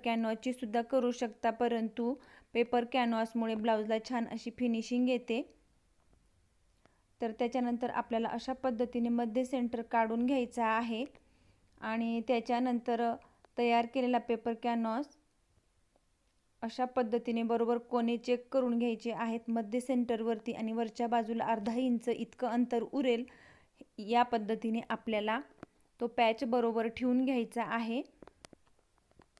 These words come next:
आणि त्याच्यानंतर ह्या कोण्यापासून दुसऱ्या कोण्यापर्यंत बरोबर अशा पद्धतीने शिलाई करून घ्यायची आहे. तर पाव इंच इतकं शिलाई मार्जिन सोडत आपल्याला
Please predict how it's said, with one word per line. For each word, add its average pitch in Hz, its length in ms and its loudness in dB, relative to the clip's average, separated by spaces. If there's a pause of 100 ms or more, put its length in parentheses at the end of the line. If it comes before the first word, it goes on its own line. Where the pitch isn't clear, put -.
(420)
आणि 233 240 -4
त्याच्यानंतर 247 580 2
ह्या 254 260 4
कोण्यापासून 240 720 0
दुसऱ्या 247 400 -2
कोण्यापर्यंत 233 720 -2
बरोबर 214 460 -2
अशा 233 260 -8
पद्धतीने 220 600 -2
शिलाई 226 340 -2
करून 233 360 -2
घ्यायची 220 400 -4
आहे. 214 340 -6 (720)
तर 233 100 -2
पाव 233 320 4
इंच 233 300 0
इतकं - 420 -4
शिलाई 240 300 -2
मार्जिन 220 460 -2
सोडत 220 440 -4
आपल्याला 220 520 -2